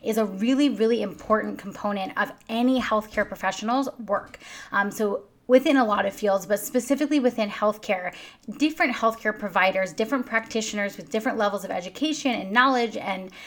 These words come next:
um, certification, so on and so forth, have different levels of scope of practice. So scope of practice in an, you know, in a nutshell is basically what can you actually do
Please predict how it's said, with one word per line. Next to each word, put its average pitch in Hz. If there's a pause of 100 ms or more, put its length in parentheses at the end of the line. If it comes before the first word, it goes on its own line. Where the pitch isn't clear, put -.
(120)
um, 196
certification, 262
so 233
on 226
and 190
so 226
forth, - (200)
have 220
different 240
levels 208
of 196
scope -
of -
practice. - (240)
So 226
scope 277
of 311
practice 226 (100)
in 220
an, 208 (140)
you 220
know, 185
in 190
a 190
nutshell 269 (220)
is 214
basically 269
what 226
can 320
you 330
actually 208
do 196